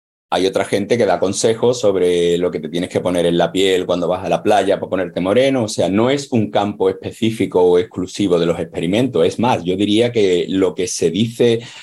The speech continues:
o las, las malas informaciones o desinformaciones que se dan en los medios, en las redes como TikTok, etcétera, sobre experimentos en comparación con otros campos como la nutrición, la higiene, la dietética en este caso,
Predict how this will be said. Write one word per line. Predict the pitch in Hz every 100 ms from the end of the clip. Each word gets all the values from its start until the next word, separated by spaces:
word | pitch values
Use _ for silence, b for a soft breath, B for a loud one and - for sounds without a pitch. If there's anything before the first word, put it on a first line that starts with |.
| B -
o | 107
las, | 98 101 87 _ -
las | 95 92 -
malas | 95 101 123 127 120
informaciones | 120 117 110 107 - 135 131 101
o |
desinformaciones | 92 - 90 92 87 85 - 120 117
que | -
se | - 87
dan | 101 110
en | 92
los | 92
medios, | 101 107 95 95
en | 87
las | 85
redes | 85 101 92
como | - 95
TikTok, | 90 85 - 107 98
etcétera, | - 113 87 80
sobre | - 85 82 78 B B B -
experimentos | - - 90 85 113 117 147 165
en | 113 101
comparación | 95 82 80 - 131 156
con | 92 85
otros | 87 92 -
campos | 117 123 120
como | - 82
la | 80
nutrición, | 82 82 69 - 98 110 117 113 117 113
la | 87
higiene, | 73 - 110 110 110 107 104 104
la | 95 67
dietética | 67 - 82 85 85
en | 85
este | 85 87
caso, | 98 110 104